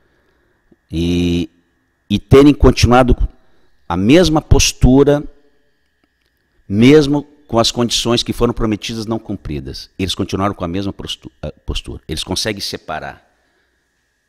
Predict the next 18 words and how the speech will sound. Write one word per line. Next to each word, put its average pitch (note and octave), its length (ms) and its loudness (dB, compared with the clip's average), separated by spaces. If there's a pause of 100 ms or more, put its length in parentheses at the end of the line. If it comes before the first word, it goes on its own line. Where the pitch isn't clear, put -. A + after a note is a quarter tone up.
(300)
promessas F#2 580 -10
de F#2 100 -14
dirigentes F2+ 640 -12
com A2 200 -12
o G#2+ 60 -10
clube. - 500 -20 (480)
O - 80 -14
envolvimento A#2+ 500 -8
deles B2 220 -10
com A2 160 -8
o F#2 40 -8
clube A2 240 -10
e - 20 -14
com - 100 -12
a G2+ 40 -6
torcida A#2+ 400 -10
é B2+ 40 -10
fantástico. - 760 -20